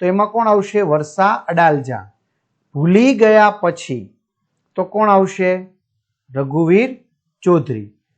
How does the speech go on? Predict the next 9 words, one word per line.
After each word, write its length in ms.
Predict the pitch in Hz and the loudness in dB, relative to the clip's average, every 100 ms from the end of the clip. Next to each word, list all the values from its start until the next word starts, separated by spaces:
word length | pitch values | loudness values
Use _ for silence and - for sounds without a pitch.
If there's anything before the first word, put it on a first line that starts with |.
| _ | _
વાયરલ 500 | 135 160 180 196 247 247 185 | -2 2 4 4 4 0 -2
ઇન્ફેક્શન, 760 | 196 196 226 226 - - 139 95 _ _ _ _ - | -2 0 0 0 -4 -6 -8 -10 _ _ _ _ -2
કોણ 180 | 208 | 2
આવશે? 300 | 202 196 208 | 2 2 -2
ગુણવંત 520 | 175 151 165 180 190 185 | -2 -2 0 0 -2 -4
શાહ. 300 | - 175 123 - _ _ _ _ _ | 0 0 0 -6 _ _ _ _ _
અને 180 | 185 202 | -6 -4
છત્રી, 500 | 208 - 208 208 131 95 _ _ _ _ | -4 -4 -6 -6 -12 -14 _ _ _ _
રતિલાલ 580 | 127 139 156 160 190 | -8 -6 -2 2 2